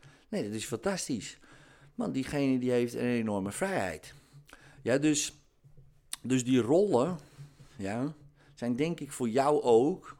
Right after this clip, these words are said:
hè, als je dit luistert, en ook al zonder dat je een bedrijf hebt, om te bedenken, oké, die rollen, m-, mijn financiën,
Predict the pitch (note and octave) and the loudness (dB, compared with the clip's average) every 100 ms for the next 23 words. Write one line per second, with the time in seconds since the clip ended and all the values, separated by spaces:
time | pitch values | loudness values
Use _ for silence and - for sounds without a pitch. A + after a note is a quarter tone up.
0 | - E2 A2+ - - - - G2+ G#2 A2+ | -18 -10 -8 -8 -10 -12 -10 -8 -4 0
1 | C#3 - E3 - - - - - C#3+ D3 | 0 0 -4 -6 -20 -20 -18 -8 -6 -4
2 | C3+ F3 F#3 D#3+ C3+ C3 A2 G2+ G2+ A#2+ | -4 -4 -4 -2 -2 -2 -2 -2 -2 -2
3 | D3+ D#3+ E3 C#3+ - - C3+ C3+ B2+ B2 | -2 -2 -4 -6 -16 -10 -4 -4 -4 0
4 | C#3 C#3 C#3 C#3 A2+ F#2 A2 G#2+ G2+ A2+ | 0 0 -4 0 0 0 -2 0 2 4
5 | C3 F#3 F#3 - - - - _ - A#2+ | 4 2 0 -16 -20 -20 -20 _ -6 -4
6 | B2 A#2+ - A#2 G#2+ G2+ A2+ - D3+ E3+ | -2 -2 -2 0 2 2 0 -2 -2 -4
7 | G3 | -6